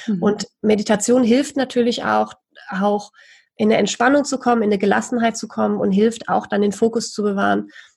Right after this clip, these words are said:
Speaker 2: und hilft auch diese Lücke, diese berühmte,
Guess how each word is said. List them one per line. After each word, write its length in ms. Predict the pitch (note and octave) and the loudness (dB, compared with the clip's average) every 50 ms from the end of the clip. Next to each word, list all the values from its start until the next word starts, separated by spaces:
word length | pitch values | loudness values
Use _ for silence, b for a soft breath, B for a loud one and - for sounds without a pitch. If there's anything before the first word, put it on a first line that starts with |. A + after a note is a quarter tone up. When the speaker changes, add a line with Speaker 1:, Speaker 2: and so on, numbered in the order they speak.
| B B | B B
Speaker 2:
und 120 | - G3+ G3 | -4 -2 2
hilft 340 | F3+ G#3+ A3 G#3+ - - - | 4 4 4 4 2 -4 0
auch 240 | F#3+ G3 G#3+ G#3+ | 2 2 2 2
diese 240 | - - G#3 F#3+ G3+ | 0 -2 0 2 4
Lücke, 440 | G#3 G#3 A3 A3 - G#3 F#3+ F#3+ - _ _ _ _ _ - | 4 4 4 2 2 0 0 0 -4 _ _ _ _ _ -4
diese 180 | G3 F#3 F#3+ | -2 -2 -2
berühmte, 600 | F3+ F#3+ F#3 F#3 F#3+ F3+ F#3 F#3 - F#3 F#3 F#3 | 0 0 2 2 2 2 2 0 -2 -2 -4 -4